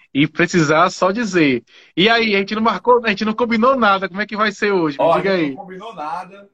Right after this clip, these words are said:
Speaker 2: É, ó, você que estiver assistindo isso aqui depois, depois que eu vou colocar no YouTube, a gente não combinou nada,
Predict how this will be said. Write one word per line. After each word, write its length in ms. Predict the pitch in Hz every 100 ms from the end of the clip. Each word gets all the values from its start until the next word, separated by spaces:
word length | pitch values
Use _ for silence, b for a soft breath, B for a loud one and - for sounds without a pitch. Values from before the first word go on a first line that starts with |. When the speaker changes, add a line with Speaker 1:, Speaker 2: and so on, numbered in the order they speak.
| _
Speaker 2:
É, 400 | 131 131 127 123
ó, 200 | 147 139
você 280 | 143 170 180
que 60 | 175
estiver 200 | 180 170
assistindo 400 | 175 - 160 151
isso 100 | 160
aqui 140 | -
depois, 840 | 147 123 - 170 165 117 - _ _ _ _ _ _
depois 360 | 107 113 127 127
que 60 |
eu 40 | 131
vou 100 | 127
colocar 300 | 135 131 131
no 80 | 127
YouTube, 300 | 120 - 139
a 20 |
gente 120 | 151
não 60 | -
combinou 400 | 170 156 151 170
nada, 460 | 160 135 147 87